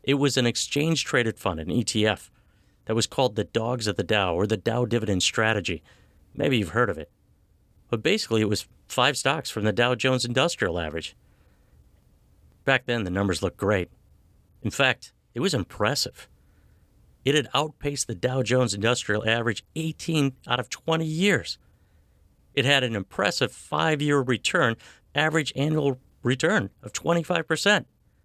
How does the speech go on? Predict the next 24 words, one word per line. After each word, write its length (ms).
So, 400
<laughs> 460
I 120
hopped 320
to 100
that 240
product 460
and 140
opened 280
up 200
one 400
hundred 320
accounts 380
the 100
next 320
year. 160
I 60
just 160
went 140
out 100
and 100
told 180
the 60
story. 460